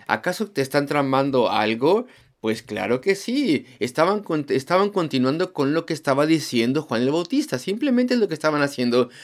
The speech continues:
los traductores antiguos, y los modernos pierden de vista el contexto. Así que en la clase hay que castigarlos. Y, e incluso, bueno, castigarlos es una forma de decir, como si ya en una clase y los pusiéramos detrás de la clase. Bueno,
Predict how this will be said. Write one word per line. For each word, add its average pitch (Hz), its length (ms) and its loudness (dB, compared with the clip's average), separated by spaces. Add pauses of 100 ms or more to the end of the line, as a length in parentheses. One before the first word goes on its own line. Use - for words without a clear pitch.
(140)
los 131 160 2
traductores 131 520 4
antiguos, 110 540 -2 (260)
y 120 100 2
los 131 140 6
modernos 135 520 4
pierden 143 680 2
de 135 100 2
vista 123 320 -2
el 123 80 -6
contexto. 139 560 0 (400)
Así 127 260 -2
que 156 120 0
en 170 60 -2
la 165 140 0
clase 151 300 0
hay - 20 -12
que 156 140 -4
castigarlos. 120 800 -2 (400)
Y, 123 240 -2
e 139 60 4
incluso, 190 520 0 (480)
bueno, 131 220 0
castigarlos 160 500 2
es 165 100 -10
una 170 140 -4
forma 151 260 0
de 139 80 4
decir, 117 300 0
como 120 220 0
si 117 100 -8
ya 143 80 4
en 147 220 0
una 147 180 0
clase 165 320 0
y - 0 -
los 175 80 -2
pusiéramos 147 360 -2
detrás 127 240 -2
de 131 80 0
la 113 140 0
clase. 107 340 -4
Bueno, 110 260 2